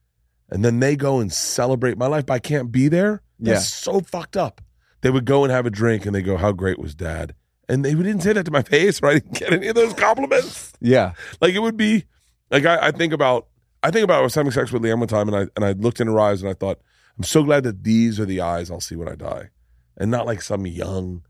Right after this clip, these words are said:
Speaker 1: fucking yoga trainer who goes,
Speaker 2: N-, perfect ass.
Speaker 1: Yeah.
Speaker 2: Let's really get into it.
Speaker 1: Yeah.
Speaker 2: Per-, like, beautifully
Speaker 1: Full head of
Speaker 2: trimmed.
Speaker 1: blonde hair, uh, no wrinkles on her face.
Speaker 2: Doesn't need a bra.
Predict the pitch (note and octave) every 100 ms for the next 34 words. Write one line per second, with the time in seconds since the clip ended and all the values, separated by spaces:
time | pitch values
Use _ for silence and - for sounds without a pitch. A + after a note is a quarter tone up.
0 | _ _ _ _ - F2+ E2+ F#2+ F2+ E2
1 | _ - F2+ F#2 F#2+ - F#2+ F#2+ F#2+ F#2
2 | - _ _ _ - G2+ F#2+ F2+ F2 -
3 | G#2+ - - - G2+ F2 F#2+ E2 F#2 F2
4 | F2+ - - - _ _ _ _ _ _
5 | - A#2+ - C3+ A2+ F#2+ F2 F2 E2+ -
6 | - G2 E2+ - - G#2+ - C2 C#2+ G2+
7 | - A2 A2+ B2+ A#2+ G#2 F#2+ - F#2 G#2+
8 | A#2 G#2 G#2+ G2 F#2+ F2+ G2 G2+ A2+ G#2+
9 | F#2 F#2 F#2+ F#2 _ _ _ _ _ -
10 | F#2+ E2+ - _ - G2+ B2+ B2 A2 G2
11 | F#2 F2 D#2+ - E2 E2+ - _ _ _
12 | - C3 A#2 A2 B2 F2+ F#2 F2